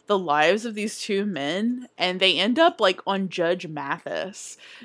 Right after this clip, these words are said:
to resolve, like, who the leg should belong to. <laughs> So that's a, yeah, that's kinda, like, the gist of it. And it's super gross 'cause they actually show it, like, unwrapped. I don't know. Ugh.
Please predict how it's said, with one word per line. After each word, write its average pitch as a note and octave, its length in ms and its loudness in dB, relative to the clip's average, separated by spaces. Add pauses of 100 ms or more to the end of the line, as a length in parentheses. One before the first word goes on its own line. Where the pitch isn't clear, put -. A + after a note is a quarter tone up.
to B3 160 2
resolve, F#3 560 4
like, D#3+ 200 2
who G3 200 -4
the F#3+ 140 0
leg D#3 320 0
should F3+ 260 -8
belong D3+ 480 -4
to. E4+ 460 -8
<laughs> - 40 0 (800)
So B3+ 500 6
that's D#4+ 220 6 (100)
a, A3+ 120 2
yeah, A#3 220 6
that's D4 180 4
kinda, A4 320 0
like, B3 340 0
the G3+ 140 6
gist F3+ 480 0
of D#3+ 160 4
it. D3+ 360 -2 (320)
And C#4 140 6
it's C#4+ 140 4
super F#4 460 6
gross F#3+ 380 6
'cause G3+ 180 -2
they G#3 100 6
actually F#3+ 360 2
show D#3+ 380 0
it, E3+ 240 6
like, E3 240 -2
unwrapped. D3+ 760 -4 (600)
I F3+ 80 4
don't E3 160 0
know. A2+ 180 -4
Ugh. G#3 360 -2